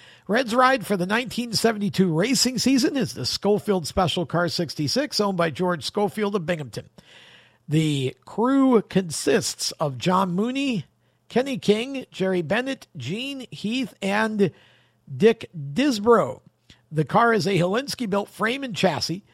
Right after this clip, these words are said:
and an identical twin to the Jim Cheney Car nineteen. So far this season, they've had problems getting the car handling, but each week it runs better and better. Red, Red took the first heat last week, looking mighty fine.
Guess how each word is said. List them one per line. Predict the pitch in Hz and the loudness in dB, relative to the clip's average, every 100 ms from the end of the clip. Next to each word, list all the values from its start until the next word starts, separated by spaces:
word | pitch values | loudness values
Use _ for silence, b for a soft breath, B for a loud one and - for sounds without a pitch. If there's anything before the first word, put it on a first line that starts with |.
| b b b - | b b b -10
and | 165 | -6
an | 156 | -2
identical | 151 131 151 185 220 175 156 | -2 -2 -2 -2 0 0 0
twin | - - 262 247 123 123 | -4 -6 -2 -2 -4 -6
to | 170 | -4
the | 156 | -2
Jim | 139 226 | 2 2
Cheney | 226 214 226 | 2 -2 -2
Car | 196 190 202 | 0 0 0
nineteen. | 196 170 180 135 | -2 -2 -4 -4
So | 95 220 | -2 0
far | 208 202 | 2 0
this | 196 175 | 0 -2
season, | 233 214 202 | -2 -4 -2
they've | 170 | 0
had | 165 151 | 0 -2
problems | - 202 185 165 | 0 0 0 -4
getting | 202 165 | -6 -8
the | 151 | -6
car | 170 170 | -2 -2
handling, | 185 214 202 175 | -2 -2 -4 -4
but | 165 | -4
each | 185 - | -6 -6
week | 170 175 156 - b b b b b _ | -2 0 -2 -8 b b b b b _
it | 170 - | -4 2
runs | 180 180 123 | 2 2 2
better | 175 175 | 2 2
and | 165 135 | 0 2
better. | 214 262 240 | 4 4 2
Red, | 185 214 208 185 220 _ | 2 2 2 0 -4 _
Red | 156 208 185 | 0 2 2
took | 151 226 | 2 2
the | - 180 | 0 0
first | 226 202 | 2 0
heat | - 202 | -2 -2
last | 196 202 180 175 | 2 2 0 0
week, | 170 190 | 0 0
looking | 160 165 175 | -4 -4 -4
mighty | 156 151 156 | 0 0 0
fine. | - 262 208 | 2 2 2